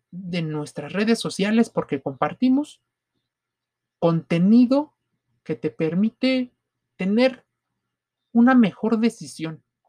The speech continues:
en tus procesos de compra, en tu forma de entretenerte. Seguramente encontrarás contenido trascendente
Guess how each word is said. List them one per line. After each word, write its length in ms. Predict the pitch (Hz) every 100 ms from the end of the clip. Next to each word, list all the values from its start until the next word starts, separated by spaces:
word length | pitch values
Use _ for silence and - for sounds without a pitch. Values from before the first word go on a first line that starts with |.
| _ _ _ _ _ _
en 140 | 151
tus 120 | 135
procesos 420 | - 135 170 165 147
de 100 | 123
compra, 340 | 185 208 - _ _ _ _ _ _ _
en 400 | 135 131 131 127 -
tu 120 | 139
forma 460 | 127 - 185 202 220
de 80 | 160
entretenerte. 840 | 127 127 127 131 147 175 180 123 _ _ _ _ _ _ _
Seguramente 560 | - 190 247 247 247
encontrarás 1400 | 240 - 156 143 135 165 190 - _ _ _ _ _ _ -
contenido 680 | 151 160 180 208 233 247 - _ _ _ _ _ _ _
trascendente 960 | - 147 - 147 160 196 180 208 220 -